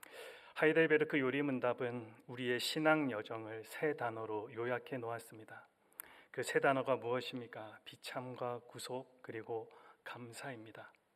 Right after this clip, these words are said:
우리는 비참한 죄인으로 시작하지만 예수 그리스도의 구속으로 구원을 받고, 그리고 그 은혜에 감사하는 삶으로 우리의 남은 삶을 살아가게 된다라는 것입니다.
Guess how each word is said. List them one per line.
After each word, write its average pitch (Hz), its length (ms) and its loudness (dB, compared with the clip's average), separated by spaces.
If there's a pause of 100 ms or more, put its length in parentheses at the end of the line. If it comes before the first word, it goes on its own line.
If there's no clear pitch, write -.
(880)
우리는 143 280 6
비참한 165 520 8
죄인으로 127 720 2
시작하지만 110 720 -8 (720)
예수 131 380 2
그리스도의 127 560 2
구속으로 123 800 -2
구원을 123 400 -2
받고, - 360 -12 (560)
그리고 117 460 -4
그 131 200 4
은혜에 135 320 4
감사하는 135 840 2
삶으로 110 520 -8 (360)
우리의 117 320 -2
남은 120 380 2
삶을 113 500 -4
살아가게 123 500 -4
된다라는 113 600 -4
것입니다. 113 500 -12